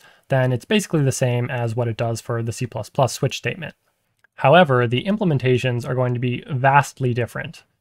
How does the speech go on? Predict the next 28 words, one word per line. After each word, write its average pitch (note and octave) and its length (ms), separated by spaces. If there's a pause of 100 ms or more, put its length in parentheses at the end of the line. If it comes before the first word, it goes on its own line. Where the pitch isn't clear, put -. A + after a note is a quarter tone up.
(440)
In C3 180
C A#3 180
plus D#3+ 240
plus, - 540
a B2+ 120
switch A3 340
statement B2+ 480
usually F3 480
translates B2+ 580
to - 120
something C3+ 360
called B2 280
a B2+ 140
jump C#3+ 400
table. - 520 (460)
But B2+ 180
in B2+ 140
Python, C3 640
it's C#3 140
going C3 220
to B2 80
just B2+ 260
do B2+ 120
a A#2+ 40
bunch A#2+ 220
of A#2+ 140
if-else B2 520
checks. - 560